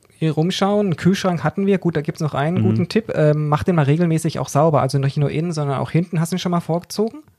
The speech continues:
Speaker 1: Und hinten
Speaker 2: Ja, schon,
Speaker 1: abgebürstet und
Speaker 2: äh,
Speaker 1: abgesaugt?
Speaker 2: ja, sollte ich noch mal machen.
Speaker 1: Das solltest du
Speaker 2: Ja.
Speaker 1: machen. Also ich bin erschrocken letztens, als ich das gemacht habe, ähm, was es hinten alles vorgetan hat. Und es hilft einfach, dass hinten die, ähm,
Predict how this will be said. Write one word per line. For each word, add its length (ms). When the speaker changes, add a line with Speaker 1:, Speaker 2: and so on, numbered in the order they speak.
Speaker 1:
Und 160
hinten 240
Speaker 2:
Ja, 120
schon, 140
Speaker 1:
abgebürstet 380
und 80
Speaker 2:
äh, 20
Speaker 1:
abgesaugt? 520
Speaker 2:
ja, 180
sollte 160
ich 80
noch 80
mal 100
machen. 320
Speaker 1:
Das 180
solltest 300
du 60
Speaker 2:
Ja. 80
Speaker 1:
machen. 200
Also 360
ich 120
bin 140
erschrocken 400
letztens, 320
als 140
ich 100
das 160
gemacht 320
habe, 460
ähm, 360
was 200
es 100
hinten 300
alles 340
vorgetan 560
hat. 140
Und 160
es 100
hilft 380
einfach, 280
dass 180
hinten 340
die, 320
ähm, 960